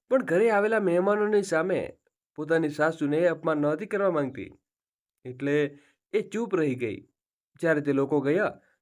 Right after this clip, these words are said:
તો થોડી વાર બાદ નીલમજીએ સોનમને બિટિયાને ફોન લગાવ્યો. "હા સોનમ બિટિયા, તારા સાસુ સસરા કંઈ કહેતા હતા.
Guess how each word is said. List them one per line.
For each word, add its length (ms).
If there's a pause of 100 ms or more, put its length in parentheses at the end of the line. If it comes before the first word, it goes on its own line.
(200)
તો 440
થોડી 220
વાર 200
બાદ 260
નીલમજીએ 520
સોનમને 680 (120)
બિટિયાને 420
ફોન 400
લગાવ્યો. 460 (720)
"હા 140
સોનમ 340
બિટિયા, 420 (760)
તારા 200
સાસુ 340
સસરા 320
કંઈ 200
કહેતા 480
હતા. 240